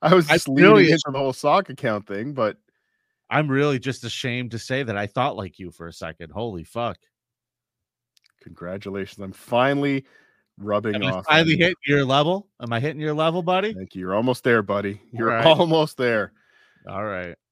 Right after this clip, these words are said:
Speaker 1: Can Shuli be more unlikable? I'll just read a couple of these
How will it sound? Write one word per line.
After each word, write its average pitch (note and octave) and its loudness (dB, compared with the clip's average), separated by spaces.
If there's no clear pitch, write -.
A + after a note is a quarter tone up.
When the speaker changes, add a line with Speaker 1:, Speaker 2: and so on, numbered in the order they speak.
Speaker 1:
Can B2+ -6
Shuli E3 -2
be C3+ -4
more A#2+ 2
unlikable? C3+ -2
I'll B2+ 4
just C#3+ -14
read C3 0
a A#2 -2
couple B2 -2
of A2+ -2
these A2+ -6